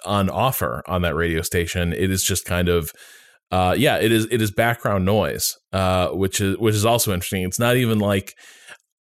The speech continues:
um, it's the, the disappointment of, like, you're not seeing God's face, but, like,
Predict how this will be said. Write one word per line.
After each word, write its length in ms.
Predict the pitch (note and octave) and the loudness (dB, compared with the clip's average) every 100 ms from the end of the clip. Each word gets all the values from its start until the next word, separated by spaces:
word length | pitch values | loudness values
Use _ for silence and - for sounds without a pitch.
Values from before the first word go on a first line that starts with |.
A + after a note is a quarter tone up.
| G#2+ | 0
um, 640 | G2+ G2 G2 F#2+ F#2 F2+ - _ _ _ _ _ _ _ _ _ _ _ - | 2 4 4 2 0 -2 -10 _ _ _ _ _ _ _ _ _ _ _ -2
it's 380 | B2 - - | 0 2 0
the, 340 | D3 B2 B2+ B2 | 0 2 2 2
the 400 | B2 B2 A#2 G#2+ - _ _ _ _ _ _ - A#2 - | 2 4 4 2 -4 _ _ _ _ _ _ -12 -8 0
disappointment 960 | F#3+ - D#3 - A#2+ A#2+ F#2 C2+ - - _ _ | 2 2 0 0 0 0 -4 -8 -12 -18 _ _
of, 320 | A2 A2+ A2 | 2 2 2
like, 360 | A2 G#2+ G2+ - | 2 2 0 -6
you're 320 | C3+ C#3 E3+ F3 | -8 -2 2 4
not 120 | F3 | 4
seeing 160 | F3+ | 4
God's 220 | A#2+ G2 - | 4 2 2
face, 300 | C3 G2+ - | 2 2 2
but, 100 | F#2+ | 0
like, 220 | G2 | -2